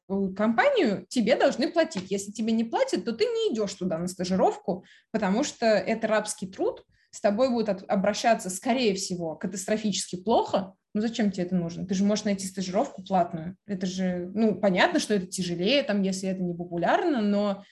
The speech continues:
опять же, возвращаемся к пункту один – уважение. Уважение дизайнера, самого себя и своей карьеры, своих работ. Не засовывайте в портфолио те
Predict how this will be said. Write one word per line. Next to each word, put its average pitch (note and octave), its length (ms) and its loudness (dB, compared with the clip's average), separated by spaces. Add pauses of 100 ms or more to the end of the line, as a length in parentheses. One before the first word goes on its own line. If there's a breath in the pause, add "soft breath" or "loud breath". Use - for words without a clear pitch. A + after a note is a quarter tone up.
опять A3+ 360 4
же, F3 100 -6
возвращаемся F#3+ 540 -2
к - 160 -16
пункту C4 360 -4
один – A3 320 -2 (360)
уважение. G3 720 0 (380 soft breath)
Уважение C#4 840 0
дизайнера, B3 720 -2
самого F3 400 -6
себя A#3+ 480 2
и F#3+ 140 0
своей F3+ 380 -2
карьеры, A3 480 0
своих F3+ 380 -4
работ. - 360 -10 (200)
Не B3+ 180 8
засовывайте D4+ 540 4
в - 180 -18 (160)
портфолио B3+ 540 0
те A3+ 300 -4